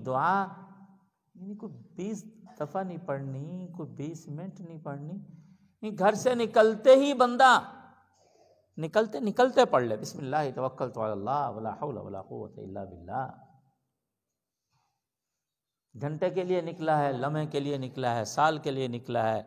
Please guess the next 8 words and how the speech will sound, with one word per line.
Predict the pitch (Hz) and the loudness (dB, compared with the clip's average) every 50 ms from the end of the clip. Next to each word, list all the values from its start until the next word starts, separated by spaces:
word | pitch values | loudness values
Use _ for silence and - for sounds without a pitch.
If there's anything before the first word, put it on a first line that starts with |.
| - - _ _ _ _ _ _ _ | -12 -20 _ _ _ _ _ _ _
दस | 135 170 233 226 - - | 4 4 6 6 4 4
साल | - 220 220 226 226 226 | 6 8 8 8 8 6
के | 185 214 208 | 6 6 6
लिए | 202 196 190 | 6 6 4
निकला | 180 180 151 - 165 165 156 143 | 4 0 -2 2 6 6 8 8
है, | 143 151 190 233 277 285 247 156 - - - - - _ _ _ _ _ _ _ _ _ _ _ _ _ _ _ _ _ _ _ _ _ _ _ _ _ _ _ _ _ _ - | 8 8 8 8 8 8 6 4 2 -4 -14 -20 -20 _ _ _ _ _ _ _ _ _ _ _ _ _ _ _ _ _ _ _ _ _ _ _ _ _ _ _ _ _ _ -4
ख्वार | - - 143 147 156 160 156 | 2 4 6 6 6 4 2
और | 147 | 0